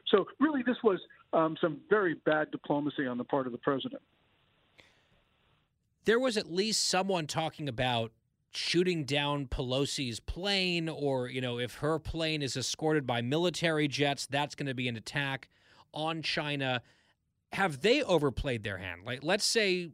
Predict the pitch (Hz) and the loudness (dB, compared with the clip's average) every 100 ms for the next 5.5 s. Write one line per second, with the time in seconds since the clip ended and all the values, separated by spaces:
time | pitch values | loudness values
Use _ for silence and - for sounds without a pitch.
0 | _ - 165 175 185 160 165 170 151 139 | _ -2 0 0 -2 -4 0 0 0 -2
1 | 160 _ 147 170 170 185 - 143 143 - | -4 _ 0 2 2 -2 -2 -2 -2 -6
2 | - _ - 143 160 147 147 151 - 156 | -20 _ -4 0 2 2 -2 -2 -2 0
3 | 151 156 135 156 143 127 120 147 165 143 | 0 -2 -2 0 0 -2 -2 2 2 2
4 | 147 131 135 156 170 143 139 127 123 - | -2 -2 0 0 0 -2 -2 0 -2 -2
5 | 180 190 143 113 113 | -2 2 2 0 -2